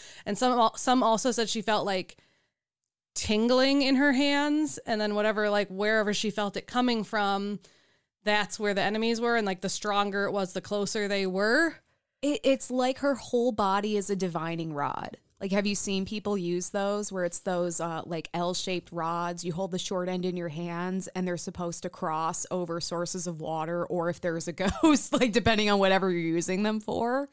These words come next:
Speaker 1: Right.
Speaker 2: Yeah, so, so you walk around and you wait for the rods to react, but her whole body is, like, reacting.
Speaker 1: Right. So sh-, apparently this is the prayer she said. This is translated, so it might not be, you know, a hundred percent accurate, but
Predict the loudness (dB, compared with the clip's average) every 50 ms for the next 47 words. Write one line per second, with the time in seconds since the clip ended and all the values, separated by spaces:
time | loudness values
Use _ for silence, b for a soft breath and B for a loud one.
0 | b b b b b b b b b b _ _ _ _ -8 -2 0 0 0 0
1 | -2 -4 -2 0 0 2 2 2 0 -2 -2 -2 0 2 2 2 2 2 4 4
2 | 4 2 2 2 4 4 6 6 6 6 4 4 2 2 2 2 2 2 2 2
3 | 2 2 0 -4 -4 -2 0 2 2 4 2 2 0 -2 -2 -2 0 2 2 4
4 | 2 2 0 0 0 2 2 2 0 0 -2 0 2 4 6 6 6 4 2 2
5 | 4 4 4 4 2 2 0 0 -2 -2 -4 -4 -2 -2 -2 -2 -2 -4 -6 -6
6 | -4 -2 0 2 2 4 4 2 0 -2 -8 -10 -8 -8 -6 -8 -10 -10 -10 -6
7 | -6 -4 -6 -6 -8 -12 _ -10 -4 -2 0 0 0 0 -2 -6 -6 -4 0 2
8 | 2 4 4 4 4 4 2 2 0 -4 -2 -4 -6 -6 -6 -4 -4 -2 -2 -2
9 | -2 -2 -4 -4 -6 -6 -4 -4 -4 -2 -2 -2 -2 -2 -4 -4 -2 -2 0 0
10 | 0 0 0 0 -2 -2 -2 0 -2 -4 -4 -6 -6 -4 -2 -2 -2 -2 -4 -6
11 | -6 -6 -8 -6 -4 -4 -4 -4 -2 -2 -2 -2 -2 -4 -4 -6 -6 -6 -4 -4
12 | -4 -2 -2 -2 -4 -4 -4 -6 -6 -6 -6 -8 -6 -6 -8 -8 -8 -10 -8 -6
13 | -6 -6 -6 -8